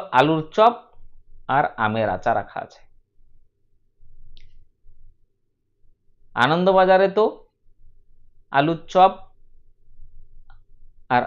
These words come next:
আম, আমের চাটনি দেওয়া হয় না, তাহলে আসলো কোথার থেকে?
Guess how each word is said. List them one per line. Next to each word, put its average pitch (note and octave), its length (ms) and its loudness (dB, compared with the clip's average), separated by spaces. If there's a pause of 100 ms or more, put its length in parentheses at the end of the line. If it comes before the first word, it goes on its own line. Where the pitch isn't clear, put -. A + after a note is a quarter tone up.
(140)
আম, B2+ 280 0 (1500)
আমের D3 300 -2
চাটনি D#3+ 300 0
দেওয়া D#3+ 240 4
হয় F3 200 -2
না, D3 120 -6 (280)
তাহলে D#3+ 300 -2 (500)
আসলো C#3 300 -2
কোথার B2+ 340 -8
থেকে? F2+ 220 -16